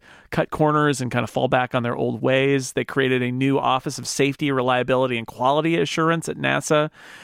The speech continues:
And the idea there is that they reported to the nasa administrator. They weren't part of some other group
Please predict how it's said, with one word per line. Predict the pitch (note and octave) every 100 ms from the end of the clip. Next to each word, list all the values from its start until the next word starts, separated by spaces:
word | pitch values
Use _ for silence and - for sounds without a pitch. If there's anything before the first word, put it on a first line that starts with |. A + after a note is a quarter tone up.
| -
And | -
the | C#3
idea | C#3 C#3 D3
there | C#3+ C#3+ C#3
is | B2+
that | B2+ C3
they | C3+ D3+
reported | D3 - D3 C#3
to | C3
the | B2 A#2+
nasa | C3 C3 B2
administrator. | B2 A#2 C3+ D3+ - D#3 D#3+ D#3
They | C3+
weren't | B2+ C#3+
part | - - D3 D#3+ - - - -
of | - C3+ B2+ -
some | - - D3+
other | D#3+ D3 D3+
group | - C3 C#3 -